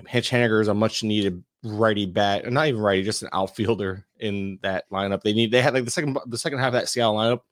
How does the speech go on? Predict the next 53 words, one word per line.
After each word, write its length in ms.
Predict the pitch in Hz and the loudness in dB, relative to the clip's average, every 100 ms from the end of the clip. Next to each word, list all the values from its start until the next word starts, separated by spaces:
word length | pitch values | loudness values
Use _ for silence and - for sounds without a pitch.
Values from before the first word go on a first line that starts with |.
| _ _ | _ _
before 220 | 101 113 110 | -6 -2 0
these 180 | 113 | 0
trades, 280 | - 110 113 | 0 2 2
like 100 | 98 | 0
you 80 | 95 | -2
mentioned, 280 | 98 95 98 | -2 -4 -6
we'll 80 | 92 | -6
get 140 | 92 | -8
to 100 | - | -10
it 60 | 85 | -10
shortly, 320 | 104 101 101 | -8 -6 -6
wa-, 220 | 95 98 - | -6 -6 -8
was 160 | 104 95 | -10 -4
very, 380 | 107 104 101 95 | 2 4 4 2
uh, 160 | 82 - _ - - - | 0 -6 _ -20 -20 0
questionable 500 | 131 131 139 131 123 | 2 2 2 0 2
to 60 | |
say 80 | 127 | 2
the 60 | 110 | 2
least. 320 | 127 143 117 | 0 0 0
You 80 | 110 | 2
had 200 | 104 - | 2 0
Taylor 260 | 113 107 | -2 0
Trammell, 500 | 95 113 110 110 107 | 0 0 2 2 0
Cade 220 | - 101 101 | -2 -2 0
Marlowe, 340 | 101 104 104 | 0 2 2
and, 100 | 110 | 2
you 60 | 117 | 4
know, 80 | |
I 60 | 101 | 4
love 160 | 101 98 | 4 2
Marlowe, 400 | 95 90 90 85 | -2 -2 -4 -4
but 220 | 92 - _ - - - | -4 -8 _ -20 -14 -2
I'm 240 | 107 107 | 0 2
realistic 500 | 110 104 107 - 98 | 4 4 2 0 -4
of 80 | 92 | -2
what 160 | 90 87 | -2 -4
his, 160 | 98 104 | -6 -4
he's 180 | 113 98 | -2 0
more 120 | 117 | 0
of 80 | 95 | 0
a 40 | |
fourth 200 | - 98 | -2 -4
outfielder 400 | 87 85 87 90 | -4 -6 -6 -8
type. 180 | - 92 - | -6 -8 -2
I'm 160 | 107 104 | -2 0
aware. 320 | 92 85 95 | 0 0 -2
As 80 | 107 | -4
much 180 | - | -2
as 60 | 107 | -2
I 40 | |
love 180 | 95 95 | 2 0
him, 120 | 98 | 0